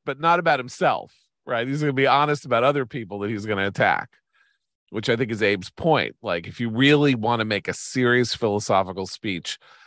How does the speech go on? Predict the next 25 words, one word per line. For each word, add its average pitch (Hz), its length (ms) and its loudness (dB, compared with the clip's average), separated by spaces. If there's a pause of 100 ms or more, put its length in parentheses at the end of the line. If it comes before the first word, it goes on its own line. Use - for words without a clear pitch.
(340)
about 101 560 2
how 113 340 0
we 110 280 -4
have 101 160 -6 (260)
taken 127 400 -2
democracy 104 720 -2
for 90 220 -6
granted 127 760 0 (420)
and 87 200 -4
how 98 200 0
we 95 200 -4
need 101 380 -6
to 107 160 -6
defend 110 960 -4
democracy 104 800 -2
from 95 340 -6
its - 200 -10
root 131 400 0
and 87 240 -4
at 101 200 0
its 101 200 -4
root, 123 460 0 (540)
you 131 300 2
are 135 200 2
obliged, 139 1120 0